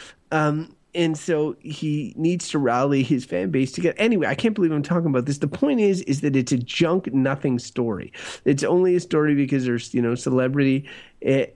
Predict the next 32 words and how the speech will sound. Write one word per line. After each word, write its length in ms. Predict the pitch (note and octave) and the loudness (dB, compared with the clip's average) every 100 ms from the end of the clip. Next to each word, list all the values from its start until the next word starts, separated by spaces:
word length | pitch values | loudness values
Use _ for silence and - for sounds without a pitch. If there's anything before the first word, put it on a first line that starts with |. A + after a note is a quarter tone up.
| - | 0
involved, 520 | C3+ B2 B2 C3 C3+ | 0 2 2 2 0
and 200 | - C3+ | 0 2
the 60 | C3+ | 2
whole 180 | F3 E3+ | 0 0
backwards 480 | D3+ B2 C#3 C3+ | 0 -2 -2 -6
compatibility 840 | - B2 E3+ G3 G#3+ F#3 G#3 G3 E3+ | -4 -4 -2 0 0 -2 0 0 -2
thing. 180 | D#3 D3+ | -2 0
They're 140 | F3+ | 2
gonna 180 | A#3 A3 | 2 0
fill 300 | - G#3+ G3+ | 0 0 2
out 180 | F#3 G3 | 0 0
that 240 | E3 C#3+ | -2 0
list, 540 | C#3 D#3 C#3+ A2 - - - - - - | 0 2 0 -2 -8 -20 -20 -20 -20 -2
but, 380 | F3+ - - - | 0 0 -6 -6
but 300 | C4+ A#3 - | -4 -2 -4
there 180 | F#3+ - | -4 -2
are 160 | G3+ | -2
some 240 | G3+ G#3 F#3+ | -2 -4 -2
people 640 | G#3 G3 E3 D3 D#3 - | -2 -2 0 0 -2 -2
that 160 | E3+ D3 | 0 0
are 80 | |
sitting 240 | C#3+ G3 F3 | 0 0 2
around. 320 | D#3 D3 D3+ | 2 2 2
Maybe 320 | C#3 D#3+ E3 | 2 2 -2
Xbox 540 | - D3 - D#3 D#3+ - | -2 -4 -2 -4 -2 -2
One 160 | D3 | -2
is 100 | D3+ | 0
their 80 | C#3 | 0
only 200 | C3+ C#3+ | 0 0
console, 520 | C#3+ D#3 E3 C3+ C#3 | -2 -2 0 0 2
and 180 | - C3 | 2 2
they're, 260 | C3+ C3 | 2 0